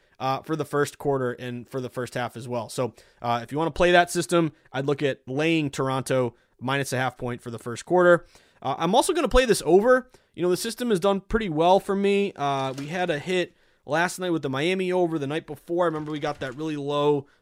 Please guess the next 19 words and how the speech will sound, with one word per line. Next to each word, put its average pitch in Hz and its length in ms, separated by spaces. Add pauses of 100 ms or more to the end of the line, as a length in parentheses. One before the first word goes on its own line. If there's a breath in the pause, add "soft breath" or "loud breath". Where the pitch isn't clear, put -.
um, 120 720 (160)
uh, 117 240
Mavericks 165 480
over. 180 500 (320 soft breath)
But 147 80
I'm 180 60
gonna 285 140
go 233 180
over 196 300
in 180 60
this 180 180
one 165 100
as 143 140
well, 139 180
seventy-sixers 143 640
Raptors. 123 420
So 147 180
number 196 260
one, 190 380